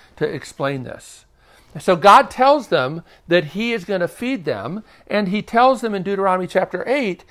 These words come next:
that the point of the wandering was so that he could make them hungry, so that they could be fed by him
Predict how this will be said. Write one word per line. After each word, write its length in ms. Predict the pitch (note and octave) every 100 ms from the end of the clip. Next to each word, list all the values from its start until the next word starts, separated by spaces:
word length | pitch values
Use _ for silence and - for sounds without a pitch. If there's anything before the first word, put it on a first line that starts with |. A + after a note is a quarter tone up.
| _ _ -
that 160 | F#3
the 80 | F#3+
point 420 | F#3 - A3+ B3+
of 120 | B3+ G3
the 100 | F#3+
wandering 640 | G3 B3 A#3 E3+ C#3+ D3+ - _
was 140 | E3+ D#3+
so 120 | F#3
that 120 | E3+
he 120 | F3+
could 180 | - D3+
make 300 | D3 A3 -
them 160 | C4 A3+
hungry, 500 | F3+ D3+ C#3 C3+ - _
so 160 | - E3
that 160 | D#3+
they 160 | D#3+ F3
could 300 | F3 E3 C3+ - _
be 120 | D#3+
fed 420 | D3 - G#3+ C4+
by 160 | C#4+ A3
him 480 | E3 C3 G#2+ B2